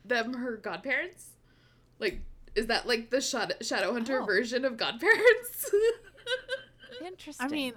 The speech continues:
Speaker 3: I don't think so.
Speaker 1: <gasps> I, I like it,
Speaker 3: Technically,
Speaker 1: though.
Speaker 3: but I like it.
Speaker 1: <laughs>
Speaker 2: I do too.
Speaker 3: Because usually it's probably just some random silent brother and an iron sister. But I like what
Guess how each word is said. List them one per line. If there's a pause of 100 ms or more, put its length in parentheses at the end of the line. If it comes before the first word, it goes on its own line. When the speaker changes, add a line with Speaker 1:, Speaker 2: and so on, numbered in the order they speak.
(140)
Speaker 3:
I
don't
think
so.
Speaker 1:
<gasps>
I,
I
like
it,
Speaker 3:
Technically,
Speaker 1:
though.
Speaker 3:
but
I
like
it.
Speaker 1:
<laughs>
Speaker 2:
I
do
too. (1160)
Speaker 3:
Because
usually
it's
probably
just
some
random
silent
brother
and
an
iron
sister.
But
I
like
what